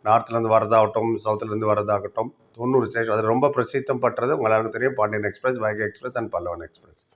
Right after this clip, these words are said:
மதுரை போய் தான் நீங்க தூத்துக்குடி போறீங்களோ, திருச்செந்தூர் போறீங்களோ, திருநெல்வேலியோ, திண்டுக்கல், அஹ், பழனி,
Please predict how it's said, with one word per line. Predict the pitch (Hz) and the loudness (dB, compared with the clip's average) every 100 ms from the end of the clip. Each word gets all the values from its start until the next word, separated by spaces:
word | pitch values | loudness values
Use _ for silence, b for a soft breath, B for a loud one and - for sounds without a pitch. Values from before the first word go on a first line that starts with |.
| _ | _
மதுரை | - 123 147 160 | 2 6 8 8
போய் | 143 151 | 8 8
தான் | 165 | 8
நீங்க | 170 143 | 8 6
தூத்துக்குடி | 139 143 143 135 | 6 4 4 4
போறீங்களோ, | 131 131 147 | 4 6 4
திருச்செந்தூர் | 151 131 139 131 131 | 2 0 2 2 2
போறீங்களோ, | 131 135 143 | 4 4 4
திருநெல்வேலியோ, | 123 131 123 123 127 156 - 110 | 4 4 4 4 4 4 2 0
திண்டுக்கல், | 117 120 127 131 151 - _ - | 0 0 2 2 2 -4 _ -2
அஹ், | 101 101 98 90 | 2 4 4 2
பழனி, | - 120 123 | 2 2 4